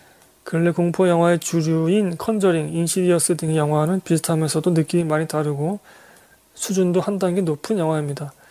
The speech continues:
살인마나 괴물이 등장하는 공포 영화류는 더욱 아니고요. 할리우드판 곡성이라고 보는 게 맞는 것 같습니다. 곡성의 기괴한 분위기, 찜찜한 뒷맛 등이 많이 닮아 있습니다.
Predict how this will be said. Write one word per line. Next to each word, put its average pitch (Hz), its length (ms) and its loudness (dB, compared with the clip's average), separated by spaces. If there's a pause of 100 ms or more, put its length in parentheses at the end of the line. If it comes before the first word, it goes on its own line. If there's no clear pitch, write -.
(300)
살인마나 196 680 2
괴물이 165 420 2
등장하는 160 640 0
공포 196 720 2
영화류는 160 560 -2
더욱 156 240 -4
아니고요. 151 460 -6 (400)
할리우드판 196 680 2
곡성이라고 175 580 0
보는 160 240 -4
게 175 80 2
맞는 147 260 -2
것 160 100 0
같습니다. 147 640 -6
곡성의 160 500 0
기괴한 156 460 0
분위기, 156 480 -4 (380)
찜찜한 180 520 0
뒷맛 160 440 0
등이 170 220 -2
많이 156 240 -4
닮아 156 300 -4
있습니다. 165 580 -6